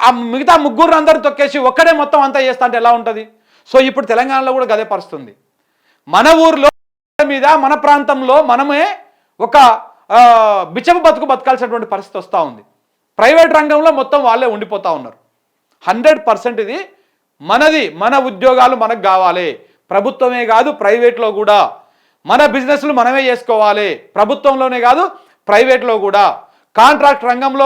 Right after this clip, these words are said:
మనం తెలంగాణ వాళ్ళం ఉండాలి, ప్రైవేట్ రంగంలో తెలంగాణ వాళ్ళం ఉండాలి. ఇట్లా అన్ని రంగాల్లో తెలంగాణ బిడ్డలు ముందుకు పోవాలి. దానికి ఒక మేధోమథనం జరగాలి, ఒక క్లియర్ కట్ ప్రణాళిక ఉండాలి, ఒక సుదీర్ఘమైనటువంటి కార్యాచరణతోటి పోరాటం చేయాల్సినటువంటి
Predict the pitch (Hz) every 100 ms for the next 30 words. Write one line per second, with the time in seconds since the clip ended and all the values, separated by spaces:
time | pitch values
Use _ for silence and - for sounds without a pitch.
0 | 254 247 233 233 233 240 233 220 220 214
1 | 196 196 190 190 143 - _ _ - 220
2 | 302 311 285 277 277 277 269 240 240 240
3 | 233 226 214 214 208 202 190 131 _ _
4 | _ 233 233 294 262 349 349 320 311 302
5 | 285 254 269 269 269 240 220 262 277 233
6 | 240 214 196 185 175 180 147 - _ _
7 | _ - 185 214 220 359 - _ _ 202
8 | 240 202 190 247 254 233 226 208 202 196
9 | 196 262 214 220 190 - _ _ - 254
10 | 262 240 247 196 233 233 208 202 190 220
11 | 233 180 170 247 285 247 233 226 214 208
12 | 208 175 - _ - 196 269 269 240 220
13 | 226 240 185 202 196 185 180 170 175 170
14 | 160